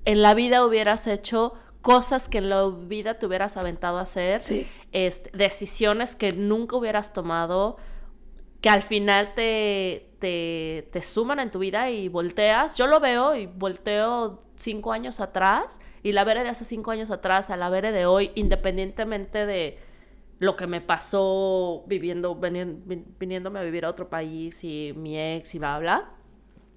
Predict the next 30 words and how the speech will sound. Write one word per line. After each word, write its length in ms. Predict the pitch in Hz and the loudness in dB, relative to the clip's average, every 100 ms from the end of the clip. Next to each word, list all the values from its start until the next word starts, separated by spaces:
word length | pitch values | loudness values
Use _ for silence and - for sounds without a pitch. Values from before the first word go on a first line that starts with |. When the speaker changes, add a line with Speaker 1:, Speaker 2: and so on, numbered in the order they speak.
| - - | -20 2
Speaker 1:
es 180 | 208 208 | 4 4
completamente 600 | - 233 214 214 214 208 | 0 0 -2 -2 -4 -6
diferente. 400 | 196 185 196 165 | -6 -6 -8 -8
La 160 | 165 170 | -6 -4
Bere, 300 | 175 180 185 | -4 -6 -6
o 80 | 185 | -4
sea, 340 | 180 165 147 - - - _ - - - _ | 0 0 0 -12 -20 -20 _ -20 -20 -20 _
la 220 | - 185 | 0 2
decisión 680 | 180 185 - - - 208 220 | 2 -2 -4 -4 2 4 4
y 40 | 220 | 0
la 100 | 185 | -4
forma 300 | 190 190 196 | -4 -2 -4
de 60 | |
pensar 540 | 160 156 180 185 233 - | -6 -2 2 2 2 -6
es 180 | 190 185 | -6 -6
completamente 540 | - 180 180 165 165 | -10 -12 -12 -12 -12
diferente. 480 | 165 165 160 147 - - - - - - - - | -14 -12 -12 -14 -16 -20 -20 -20 -20 -20 -20 -8
Speaker 2:
Te 80 | - | -2
das 160 | 247 240 | 0 2
cuenta 500 | 403 294 381 339 - | 0 0 -2 -4 -6
que, 400 | 285 196 175 - - - - - - - - | -6 -4 -6 -10 -20 -20 -20 -20 -16 -16 -10
y 340 | 294 196 180 | -4 -2 -2
ya 120 | - 202 | -4 -6
me 220 | 175 196 | -4 -4
regañan 400 | 190 180 175 190 | -4 -2 -2 -2
por 160 | 269 | -4
usar 160 | 208 214 | -8 -8
esta 180 | - 254 | -10 -10
palabra, 360 | - 185 185 185 | -4 -2 -4 -4
pero 220 | 190 | -6